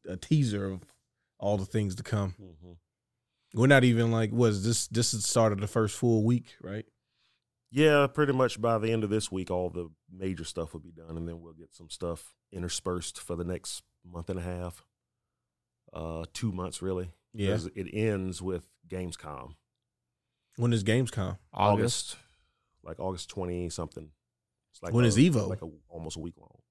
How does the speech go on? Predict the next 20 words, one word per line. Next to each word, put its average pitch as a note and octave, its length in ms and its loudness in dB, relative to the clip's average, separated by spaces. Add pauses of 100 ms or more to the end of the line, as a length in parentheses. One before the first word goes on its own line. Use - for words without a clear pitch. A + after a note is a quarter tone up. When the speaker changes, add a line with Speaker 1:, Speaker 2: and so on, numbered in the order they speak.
(120)
Speaker 2:
Evo C#3 460 4
is, G2 340 -2
uh, G2 200 0
beginning G2 320 -2
of D#2 80 -6
August. C#2+ 420 -10
Speaker 1:
Beginning, G#2+ 260 -2
okay. G2 440 -2
Speaker 2:
Yep. - 160 -16 (320)
Speaker 1:
So - 120 -8
we're C3 60 4
going G#2+ 320 2
to, - 260 -10
oh, C3 180 -4
man, D3+ 220 -6
it's - 240 -10 (720)
heavy B2+ 220 6
time, D3+ 400 2
man. B2+ 200 -6
Speaker 2:
Yep. - 100 -12